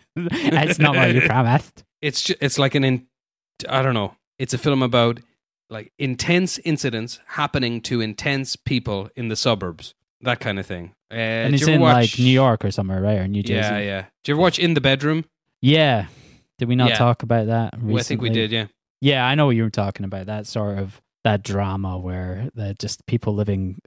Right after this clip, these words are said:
Speaker 1: lives of quiet desperation or whatever. Just
Speaker 2: There you go.
Speaker 1: Yeah, it's fairly brutal.
Speaker 2: I would probably, like, I would take, uh, The Worst Person in the World o-,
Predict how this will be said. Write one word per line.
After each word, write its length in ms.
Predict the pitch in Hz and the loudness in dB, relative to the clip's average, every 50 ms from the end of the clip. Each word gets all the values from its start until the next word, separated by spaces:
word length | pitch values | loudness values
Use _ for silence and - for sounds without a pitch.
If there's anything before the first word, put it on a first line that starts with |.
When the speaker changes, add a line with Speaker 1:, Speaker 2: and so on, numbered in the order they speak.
| _ | _
Speaker 1:
lives 460 | - 101 98 101 101 101 95 98 - 104 | -12 -6 -4 -2 -2 -2 -2 -2 -4 -4
of 200 | 95 - - - | -6 -6 -10 -12
quiet 380 | - - 101 98 95 95 - | -8 -4 -4 -2 -2 -4 -4
desperation 760 | - 98 95 - - - 92 90 92 95 98 - - 98 92 90 | -6 -6 -6 -6 -6 -6 -4 -2 -2 -2 -4 -4 -4 -6 -6 -6
or 80 | 90 90 | -8 -6
whatever. 400 | 90 90 90 92 92 92 92 92 - | -6 -6 -6 -6 -6 -6 -8 -8 -8
Just 400 | - 92 - - - - - - _ _ _ _ _ _ _ _ _ _ _ | -10 -12 -12 -12 -14 -16 -18 -20 _ _ _ _ _ _ _ _ _ _ _
Speaker 2:
There 120 | 110 110 | -6 -6
you 160 | 104 98 98 | -4 -4 -4
go. 180 | 92 104 98 98 | -4 -6 -6 -6
Speaker 1:
Yeah, 160 | 87 82 82 - _ _ _ | -8 -10 -14 -18 _ _ _
it's 80 | _ | _
fairly 240 | _ 92 87 87 85 | _ -8 -6 -6 -8
brutal. 380 | 85 87 87 87 87 90 92 - _ _ _ _ _ _ | -8 -8 -8 -8 -8 -10 -12 -14 _ _ _ _ _ _
Speaker 2:
I 160 | 110 120 135 | -6 -6 -4
would 180 | 135 151 147 - | -4 -4 -4 -2
probably, 320 | 170 165 151 139 139 131 123 | -2 -2 -2 -2 -4 -6 -6
like, 180 | 127 123 120 127 | -6 -6 -4 -4
I 60 | 135 | -4
would 280 | 147 151 139 123 _ _ | -4 -4 -6 -8 _ _
take, 320 | - 143 135 135 127 - 131 | -10 -8 -8 -8 -8 -8 -8
uh, 160 | 120 117 113 | -6 -6 -6
The 80 | 107 107 | -6 -6
Worst 220 | 117 117 - - | -6 -8 -8 -6
Person 280 | 131 123 113 - - 113 | -8 -8 -8 -8 -8 -10
in 60 | 110 | -10
the 80 | 107 | -8
World 280 | 104 113 113 117 113 | -6 -6 -4 -4 -4
o-, 40 | 107 | -6